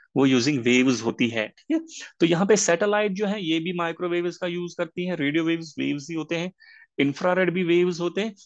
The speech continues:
तो यहाँ पे जब केबल की बात आती है, that is coaxial cable, एक ही केबल है, that is coaxial cable। So coaxial cable जो हमारे पास है, that is the guided media, while rest of the medias जो आपके पास है इन ऑप्शंस में, those are the unguided,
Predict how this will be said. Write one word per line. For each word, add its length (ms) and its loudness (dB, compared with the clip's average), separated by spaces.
तो 60 -6
यहाँ 260 -4
पे 120 -2
जब 120 -4
केबल 400 4
की 80 0
बात 340 0
आती 340 -4
है, 120 -10
that 180 -2
is 120 -6
coaxial 400 2
cable, 300 0
एक 120 2
ही 60 -4
केबल 340 -2
है, 100 -6
that 180 -8
is 160 -20
coaxial 360 0
cable। 280 2
So 80 -4
coaxial 480 2
cable 300 2
जो 120 -2
हमारे 360 0
पास 240 -4
है, 140 -6
that 180 -2
is 60 -8
the 100 0
guided 420 -4
media, 380 -4
while 300 -2
rest 280 0
of 140 -2
the 80 -4
medias 460 -4
जो 100 -8
आपके 240 -6
पास 280 -6
है 80 -4
इन 100 -8
ऑप्शंस 420 -8
में, 140 -2
those 200 -2
are 140 2
the 120 -2
unguided, 480 -2